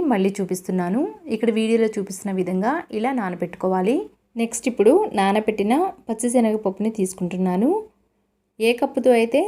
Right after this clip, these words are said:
జొన్న రవ్వని తీసుకున్నామో అదే కప్పుతో పావు కప్పు వరకు పచ్చిశనగపప్పుని తీసుకొని నీట్‌గా క్లీన్ చేసి ఒక గంట పాటు నానబెట్టి తీసుకోవాలి. వీడియోలో చూపిస్తున్న విధంగా శనగపప్పు ఇలా నానాలి, అప్పుడే చక్కగా ఉడుకుతుంది. నెక్స్ట్ పప్పు వేసిన తర్వాత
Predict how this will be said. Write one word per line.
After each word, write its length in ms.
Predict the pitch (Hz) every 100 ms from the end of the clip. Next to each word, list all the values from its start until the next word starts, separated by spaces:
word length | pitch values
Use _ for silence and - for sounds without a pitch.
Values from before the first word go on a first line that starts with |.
| 370
జొన్న 220 | 220 202
రవ్వని 260 | 202 214 214
తీసుకున్నామో 600 | 196 196 190 185 185 240 359
అదే 240 | 202 190 196
కప్పుతో 380 | 202 202 208 330 349
పావు 280 | - 202 220
కప్పు 240 | 233 233
వరకు 280 | 226 214 220 269
పచ్చిశనగపప్పుని 800 | 202 196 - 202 196 202 202 196
తీసుకొని 460 | 185 - 190 220 349 -
నీట్‌గా 400 | 196 185 202 214
క్లీన్ 260 | 202 185
చేసి 300 | 185 180 254 392 427 _ _ _
ఒక 160 | 214 220
గంట 220 | 226 208
పాటు 260 | 214 196 190
నానబెట్టి 440 | 247 190 185 190 214
తీసుకోవాలి. 640 | 196 190 - 185 185 233 415 - _ _ _
వీడియోలో 380 | 220 247 269 262
చూపిస్తున్న 440 | 247 214 208 196 196
విధంగా 340 | 190 196 233 349
శనగపప్పు 540 | - 196 196 196 214 208
ఇలా 180 | 196 180
నానాలి, 480 | 175 175 180 202 302 -
అప్పుడే 300 | 190 214 277
చక్కగా 400 | 208 190 165 202
ఉడుకుతుంది. 580 | 208 185 180 180 202 320 427 - _ _ _ _ _ _ _ 196
నెక్స్ట్ 360 | 202 202 - 330 -
పప్పు 260 | 233 214 254
వేసిన 340 | 240 240 240
తర్వాత 360 | 233 220 220